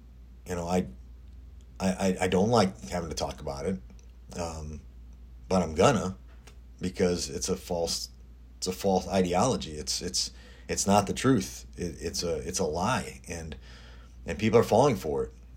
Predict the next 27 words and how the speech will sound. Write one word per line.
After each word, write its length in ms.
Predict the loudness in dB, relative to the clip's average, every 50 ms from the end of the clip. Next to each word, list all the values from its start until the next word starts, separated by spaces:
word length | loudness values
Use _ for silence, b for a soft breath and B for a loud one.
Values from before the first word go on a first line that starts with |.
| -10
And, 200 | -6 -6 -4 0
and 140 | 2 2 2
the 60 | 4
fact 240 | 4 6 4 6 4
that 140 | 2 -2 -2
you 60 | 0
can't 180 | 2 2 4 4
even 100 | 2 2
talk 300 | 4 6 6 6 6 6
about 220 | 6 6 8 8
it, 40 | 6
or 40 | 6
you 120 | 4 4
can't 220 | 4 4 6 6
even 120 | 6 4 4
help 260 | 4 6 6 6 6
somebody, 520 | 4 2 6 8 8 8 8 6 2 0 B B B B B B B B B B B
uh, 260 | -2 0 2 2 2
who 160 | 4 4 4 6
has 140 | 6 4
a 60 | 2 0
question 440 | 0 4 4 6 6 4 2 2
about 320 | 2 2 4 2 2 2 2
it, 180 | 0 -2 -4 -4 0
or 280 | 2 2 4 2 2
that 300 | 2 4 4 4 2 -2 -6 -16 -16 -10
maybe 840 | -8 -4 0 4 4 4 4 4 4 2 2 2 2 2 0 -2